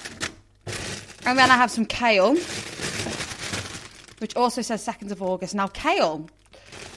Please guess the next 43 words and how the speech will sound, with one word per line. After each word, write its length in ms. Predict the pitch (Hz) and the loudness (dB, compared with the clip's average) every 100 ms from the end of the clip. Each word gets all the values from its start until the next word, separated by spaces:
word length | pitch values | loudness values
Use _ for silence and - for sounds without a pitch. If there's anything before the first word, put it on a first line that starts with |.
| - - - - - - - | -16 -16 -18 -14 -10 -8 -6
when 220 | 202 240 | -2 -2
it's 100 | 226 220 | 0 2
over 220 | 220 214 | 4 4
the 80 | 214 | 0
best 220 | 208 - | -2 -4
before 340 | 208 185 185 | -6 -2 -2
date, 260 | 180 202 190 | 0 -2 -4
it 100 | - | -8
tastes 380 | - 196 175 - | -8 -8 -6 -6
a 80 | 196 | -2
lot 260 | 190 - | -2 -4
drier. 560 | - 190 185 131 120 170 - _ _ _ _ _ - | -4 0 0 0 -2 -4 -8 _ _ _ _ _ -4
And 100 | 208 | 0
I 60 | 208 | 2
don't 160 | 233 | 2
know 140 | 226 277 | 4 4
if 80 | |
that's 260 | 269 247 240 | 2 0 2
a 300 | 202 180 180 _ _ - - | 4 4 0 _ _ -20 -8
placebo 480 | 233 - 202 196 | -6 -2 -2 2
effect 340 | 220 214 226 226 | 0 0 -4 -4
of 80 | 202 | -6
me 100 | 190 | -4
seeing 300 | 214 196 190 | -4 -2 -2
the 60 | |
date, 420 | 180 185 165 - - | 0 2 2 -2 -8
but 80 | - | 0
I 100 | 202 | 2
normally 340 | 208 208 214 214 | 4 2 0 2
like 220 | 190 - | 2 0
to 120 | - | -8
eat 140 | 190 | -10
kale 260 | - 196 208 | -6 -2 -2
before 360 | 208 - 175 170 | -2 -4 -2 0
that 160 | - | -2
best 180 | 190 - | -4 -8
before 320 | 185 180 170 | -8 -4 -4
date. 320 | 180 190 - _ - _ _ | 0 -2 -2 _ -20 _ _
And 300 | 226 226 226 226 | 2 4 2 0
it's 200 | 233 226 | -4 -2
exactly 440 | 240 262 - 277 233 | -2 -2 -2 -2 0
this 400 | 202 202 - - | 0 -2 -8 -10
labelling 880 | 196 190 185 175 202 190 - 185 208 | -4 -2 0 -2 -2 -2 -4 -6 -8